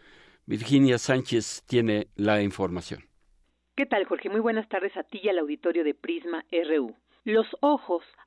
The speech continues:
Speaker 2: además de ser los órganos con que desarrollamos el sentido de la visión, también se dice que son el espejo del alma. ¿Será porque a través de ellos también manifestamos esas emociones que se van registrando en nuestro andar vital?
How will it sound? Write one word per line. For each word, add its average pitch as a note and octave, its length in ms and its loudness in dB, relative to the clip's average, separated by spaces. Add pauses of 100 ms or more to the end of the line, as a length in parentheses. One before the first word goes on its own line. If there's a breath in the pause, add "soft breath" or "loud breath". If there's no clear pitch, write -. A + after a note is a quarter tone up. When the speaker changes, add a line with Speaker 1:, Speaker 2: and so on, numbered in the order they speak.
Speaker 2:
además F3+ 380 -2
de G#3+ 140 0
ser G3 120 -2
los F#3 200 0
órganos E3+ 440 -2
con C#3+ 180 -4
que C#3 120 -6
desarrollamos C#3 680 -6
el C#3+ 120 -6
sentido D#3 380 -2
de D#3 100 0
la D#3 100 -2
visión, E3+ 520 -4 (220)
también A3+ 460 2
se C4 120 2
dice F#3+ 260 -6
que D#3+ 140 -4
son F#3 200 -8
el F#3 120 -4
espejo E3 440 -4
del D#3+ 160 0
alma. A#2 380 -8 (160)
¿Será E3 220 2
porque - 260 -6
a D3+ 40 -6
través D#3 340 -2
de E3+ 120 2
ellos E3 220 -2
también D3+ 320 -6
manifestamos D#3+ 720 -6 (140)
esas - 280 -4
emociones E3+ 520 -8
que D#3 80 -12
se D#3+ 120 -8
van D#3 200 -6
registrando D3+ 720 -8
en E3 140 -6
nuestro D3 340 -6
andar D3+ 260 -6
vital? F3+ 440 -4